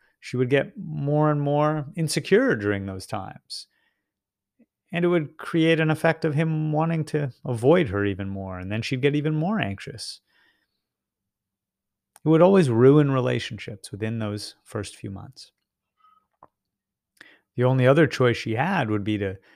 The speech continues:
just tolerate whatever kind of scraps he would give her or, uh, treatment she was getting if she wanted him to stick around but not even be committed to her.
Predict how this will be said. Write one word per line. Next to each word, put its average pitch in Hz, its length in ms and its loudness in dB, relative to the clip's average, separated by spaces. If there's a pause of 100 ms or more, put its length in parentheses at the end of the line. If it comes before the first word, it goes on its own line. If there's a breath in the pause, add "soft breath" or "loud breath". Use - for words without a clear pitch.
(120)
just - 220 -8
tolerate 123 640 4
whatever 104 520 -4 (1300)
kind 123 160 -6
of 95 80 -6
scraps - 600 0
he 127 100 0
would 110 160 0
give 127 160 2
her 156 180 4
or, 104 320 -2 (760)
uh, 104 240 -12
treatment 156 400 0
she - 160 -2
was 117 160 0
getting 156 340 4
if 117 80 -2
she - 140 -4
wanted 123 420 0
him 110 220 -4
to 104 160 -4
stick - 340 -4
around 120 320 0
but 127 140 -4
not 127 180 -2
even 120 220 -2
be 127 100 -2
committed 170 420 -4
to - 120 -12
her. - 240 -16